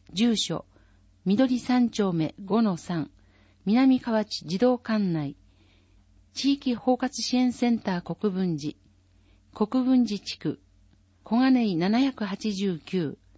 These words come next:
保健福祉センター、悠々館内。地域包括支援センター、石橋。石橋地区、下小山、千百七十四。特別養護老人ホーム、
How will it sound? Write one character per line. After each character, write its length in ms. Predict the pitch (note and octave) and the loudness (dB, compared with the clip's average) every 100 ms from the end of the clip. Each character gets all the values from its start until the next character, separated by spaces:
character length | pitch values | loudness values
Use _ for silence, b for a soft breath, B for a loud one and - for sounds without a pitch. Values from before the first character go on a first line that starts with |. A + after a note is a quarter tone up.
| _ _ _ _ | _ _ _ _
保 140 | - - | -18 -4
健 320 | C#4 C#4 C4 | 2 2 2
福 200 | - C4 | -2 -6
祉 40 | |
セ 280 | B3+ - A#3+ | -6 -2 0
ン 80 | G#3+ | 0
タ 380 | - D#3+ C#3+ - | -2 -4 -4 -10
ー、 80 | F#3+ | -8
悠 320 | G3 C4 C4 | 0 4 4
々 100 | C4 | 2
館 180 | B3 A3+ | 0 0
内。 400 | G3+ F#3 D#3+ D3 _ _ _ _ _ _ _ _ _ _ - | 0 0 -2 -4 _ _ _ _ _ _ _ _ _ _ -8
地 200 | - C#4 | 0 0
域 220 | C#4 A#3+ | 0 -2
包 160 | A#3 | 0
括 160 | B3+ B3+ | 0 -2
支 240 | - - B3 | -6 -2 2
援 160 | B3 | 2
セ 160 | A#3+ A#3 | 2 0
ン 100 | G#3+ | 0
タ 200 | F3+ D#3+ | -2 -4
ー、 80 | - | -6
石 260 | D#3+ - G3+ | -6 -4 -2
橋。 400 | E3+ - D3+ - _ _ _ _ _ _ _ | -4 -6 -10 -12 _ _ _ _ _ _ _
石 220 | F3+ A#3+ | -6 -2
橋 120 | B3 | -2
地 340 | B3 - - - | -2 -6 -10 -10
区、 200 | E3+ - _ _ _ _ _ _ _ | -8 -8 _ _ _ _ _ _ _
下 320 | - A3 C4+ | -2 2 2
小 160 | C4 A#3 | 2 0
山、 340 | F#3+ D#3 B2+ - _ _ | 0 -2 -4 -12 _ _
千 380 | - C4 C4+ B3+ | -4 2 4 4
百 280 | A#3+ A3+ F3 | 0 -4 -2
七 300 | F3 G#3 G3+ | 0 0 0
十 260 | G3 E3 | -2 -4
四。 260 | D#3 D3+ - _ _ _ _ _ _ _ | -2 -4 -4 _ _ _ _ _ _ _
特 240 | G3+ - | -6 -2
別 240 | C4+ C#4 B3 | 0 0 0
養 220 | A#3+ A#3+ | 4 4
護 140 | G#3 | 4
老 180 | G3 A#3+ | 4 2
人 240 | B3+ B3 A#3 | 2 0 0
ホ 220 | A3+ F#3+ | 0 -2
ー 20 | |
ム、 200 | D3+ C#3 | -2 -4